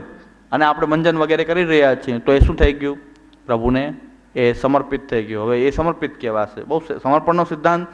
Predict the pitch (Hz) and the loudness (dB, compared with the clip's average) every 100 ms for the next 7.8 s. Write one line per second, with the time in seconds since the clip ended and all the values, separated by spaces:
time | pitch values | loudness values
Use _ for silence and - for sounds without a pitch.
0 | - - 120 143 160 165 160 156 123 143 | -20 -18 -4 0 2 2 2 0 -2 0
1 | 170 139 131 175 131 143 180 135 117 98 | 0 0 -2 0 2 2 4 2 2 0
2 | - 80 - - - - _ _ 120 - | -4 -10 -12 -20 -20 -20 _ _ -2 2
3 | 180 160 175 196 214 190 - 165 151 160 | 2 2 2 2 0 0 4 4 4 0
4 | 107 - - - - _ _ _ _ _ | 0 -2 -16 -20 -20 _ _ _ _ _
5 | _ - 139 180 214 226 220 170 117 - | _ -2 0 2 4 4 4 2 2 -4
6 | - - - - 139 160 214 233 214 214 | -16 -20 -10 -2 0 2 2 0 0 0
7 | 214 214 196 180 160 139 123 | 2 2 2 0 0 0 0